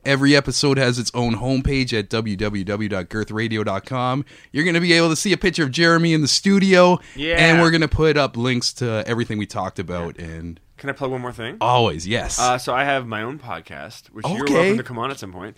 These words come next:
Speaker 1: Awesome,
Speaker 2: Uh,
Speaker 1: yeah,
Speaker 2: it's
Speaker 1: yeah.
Speaker 2: called Black Hole Films, and it's about, uh, I, I get people to watch a movie they've always wanted to watch but haven't gotten around to.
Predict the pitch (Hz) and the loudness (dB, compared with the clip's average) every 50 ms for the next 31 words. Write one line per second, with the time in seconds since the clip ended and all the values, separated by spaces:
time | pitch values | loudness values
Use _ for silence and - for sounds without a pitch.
0 | - - 139 165 208 294 - 123 - 160 123 117 147 175 196 190 160 131 139 135 | -4 0 2 2 2 4 4 6 6 6 6 4 4 2 2 2 2 2 2 2
1 | 131 127 117 104 104 113 113 123 - - 120 113 107 - - 101 98 104 123 160 | 0 0 -2 -4 -2 -2 -2 -2 -2 -4 -8 -8 -8 -10 -12 -12 -10 -10 -12 -14
2 | 170 - - - _ _ _ _ _ _ _ _ _ - - 104 104 104 - 113 | -16 -18 -20 -20 _ _ _ _ _ _ _ _ _ -16 -14 -12 -12 -12 -12 -12
3 | 101 95 113 113 110 107 101 - - - _ - 101 101 98 98 98 - - - | -10 -6 -6 -6 -6 -6 -8 -12 -16 -20 _ -14 -12 -12 -10 -10 -12 -12 -12 -12
4 | 107 113 110 101 113 117 110 117 123 107 - 127 120 110 113 110 110 110 - 110 | -10 -10 -10 -8 -10 -10 -8 -8 -10 -10 -10 -12 -14 -12 -12 -14 -14 -12 -12 -8
5 | 104 101 107 - 110 101 101 101 101 101 98 90 95 92 95 95 95 95 90 87 | -8 -8 -8 -8 -10 -14 -14 -12 -12 -12 -10 -12 -12 -10 -10 -10 -10 -12 -12 -12
6 | 95 95 95 98 107 107 107 110 117 127 127 - 98 95 92 90 95 92 90 82 | -12 -12 -12 -12 -10 -8 -6 -6 -6 -8 -8 -14 -16 -14 -14 -14 -14 -14 -14 -14
7 | 82 85 85 87 92 95 113 117 131 151 160 | -14 -14 -14 -14 -14 -14 -14 -14 -14 -16 -18